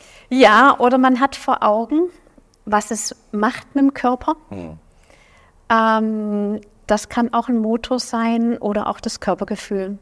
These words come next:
Speaker 1: wie sich's anfühlt. Einfach, ja, sich beweglich anzufühlen.
Speaker 2: Ja.
Speaker 1: Genau.
Speaker 2: Mhm. Okay. <laughs>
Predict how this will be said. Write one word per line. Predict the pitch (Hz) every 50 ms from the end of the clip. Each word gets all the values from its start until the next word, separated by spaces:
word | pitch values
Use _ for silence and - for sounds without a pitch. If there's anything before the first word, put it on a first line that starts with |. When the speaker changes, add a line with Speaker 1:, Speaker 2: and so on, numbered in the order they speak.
| - _ -
Speaker 1:
wie | 208
sich's | - - 196 -
anfühlt. | - 190 196 196 - - 214 208 208 - - - _ _ - _ _ _ _ _ _ _ _ _
Einfach, | - 190 190 - 202 190 - - - - - _ _ _ -
ja, | 214 185 170 180 196 - - - - - _ _ _ - - - _ _ _ _ _ _ - - - _ _ _ - - - - - - - - _ -
sich | 214 - 214 -
beweglich | - 196 180 185 196 190 - - - -
anzufühlen. | 220 208 - 196 - - - 190 175 170 160 - - - - _ _ _ _ _ _ - _ _ _ _ _ _ _ _ _ - - _ -
Speaker 2:
Ja. | 113 120 - - - 90 - -
Speaker 1:
Genau. | - 208 185 170 156 156 185 196 190 - _ _ _ _ _ _ _ _ _ _ -
Speaker 2:
Mhm. | 107 104 92 80 76 78 92 127 123 - _ _ _ _ _ _ - _ - - - -
Okay. | - - 90 92 131 151 156 - - - - - - - - - - 220 - - - -
<laughs> | - 135 127 - - 127 113 98 - - 110 104